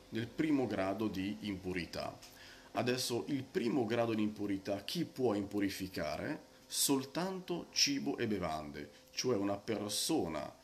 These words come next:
che è impura per via del primo grado di impurità, perché ha toccato una, una persona, che ha toccato un morto, non potrà rendere impura un'altra persona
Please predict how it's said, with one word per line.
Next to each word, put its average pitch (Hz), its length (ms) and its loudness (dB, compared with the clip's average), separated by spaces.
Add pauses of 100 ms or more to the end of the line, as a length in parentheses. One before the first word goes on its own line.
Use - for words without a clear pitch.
(140)
che 117 140 0
è 98 80 4
impura 98 760 0
per 101 280 -4
via 120 180 0
del 95 180 0
primo 127 380 0
grado 110 320 0
di 98 80 2
impurità, 87 680 -4
perché 95 440 -6
ha 87 60 0
toccato 104 460 -4
una, 92 180 -2 (180)
una 92 180 -4
persona, 90 560 -2
che - 80 -6
ha 87 40 -4
toccato 98 360 -4
un 147 80 2
morto, 104 480 -4 (240)
non 147 420 4
potrà 127 380 -2
rendere 120 340 2
impura 110 460 -2
un'altra 92 400 0
persona 78 580 -4